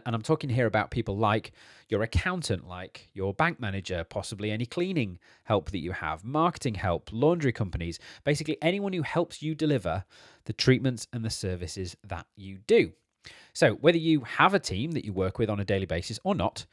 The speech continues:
you'll want to get them on board with your goals because they are either gonna help you reach your goals or they're gonna get in the way. So what simple steps can you take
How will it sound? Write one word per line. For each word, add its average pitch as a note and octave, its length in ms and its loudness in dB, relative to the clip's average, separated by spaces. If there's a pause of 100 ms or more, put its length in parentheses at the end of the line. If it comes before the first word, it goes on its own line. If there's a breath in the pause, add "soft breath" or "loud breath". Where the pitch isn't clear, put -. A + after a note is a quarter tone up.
(360 soft breath)
you'll G3+ 300 4
want E3 200 0
to D#3 80 -10
get C3 220 2
them A2+ 240 -2
on B2 140 -4
board F#2 320 -6 (100)
with D#3 240 6
your D#3 220 6
goals F2+ 400 -4
because - 500 -2 (160)
they B2+ 100 -6
are A#2 160 0
either A#2+ 220 -4
gonna G#2 140 -6
help - 420 0
you C#3 120 4
reach E3+ 280 0
your D3+ 100 8
goals G2+ 520 2 (840 soft breath)
or B2+ 360 12 (200)
they're A#2 100 2
gonna A#2 180 0
get G#2 300 -2 (120)
in F#2 260 -8
the F2+ 80 -6
way. A#2 340 4 (500)
So G#2+ 280 2 (360 soft breath)
what G3 220 4 (160)
simple A#3 560 -2
steps - 320 -4
can G2+ 160 -10
you E3 100 -4
take B2 400 -2